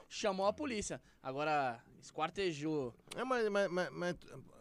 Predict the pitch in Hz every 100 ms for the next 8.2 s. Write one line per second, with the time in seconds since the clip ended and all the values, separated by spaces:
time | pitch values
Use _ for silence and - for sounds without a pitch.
0 | - - - - - - - - 131 131
1 | - 214 180 - - 131 120 104 107 107
2 | - 110 107 101 104 90 82 117 127 87
3 | - - - - - 90 92 110 110 -
4 | 98 104 104 92 104 113 113 110 104 92
5 | 73 - - _ _ _ _ - _ _
6 | _ - - - _ _ _ _ _ _
7 | _ _ - 104 101 - 120 104 113 135
8 | 160